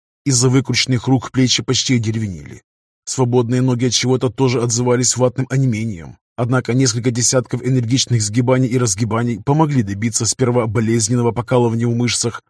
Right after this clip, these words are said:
а затем и сносной подвижности. От усилий тошнота накатила с новой силой. Хорошо, что в желудке совсем пусто, иначе непременно вывернуло бы.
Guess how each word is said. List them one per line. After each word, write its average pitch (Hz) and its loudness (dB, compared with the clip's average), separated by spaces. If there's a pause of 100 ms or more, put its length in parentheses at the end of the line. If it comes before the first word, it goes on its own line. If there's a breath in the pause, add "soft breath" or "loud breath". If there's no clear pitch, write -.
(120)
а 127 0
затем 135 2
и - -4
сносной 131 0
подвижности. 101 -4 (420)
От 135 -2
усилий 131 2
тошнота 127 0
накатила 123 0
с - 0
новой 92 -4
силой. - -6 (320)
Хорошо, 127 -2
что 123 -4
в 110 0
желудке 113 -2
совсем 110 0
пусто, - -12 (300)
иначе 117 -2
непременно 127 0
вывернуло 92 -2
бы. 76 -16